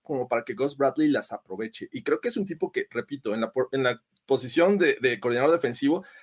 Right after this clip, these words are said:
sabe hacer un buen trabajo. No es mi favorito como head coach,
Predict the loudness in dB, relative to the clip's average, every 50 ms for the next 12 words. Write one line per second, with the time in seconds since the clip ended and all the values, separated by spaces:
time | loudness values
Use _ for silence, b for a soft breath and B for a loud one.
0 | B B -16 -12 -4 4 8 8 8 10 8 4 4 0 -4 0 2 2 2 2
1 | 2 2 -2 -2 -2 -2 -2 0 2 2 2 4 4 2 2 2 -4 -4 -2 0
2 | 0 0 0 0 0 -2 -2 -2 -2 0 0 -2 -2 -4 -4 -4 -4 -4 -4 -6
3 | -2 2 2 2 2 2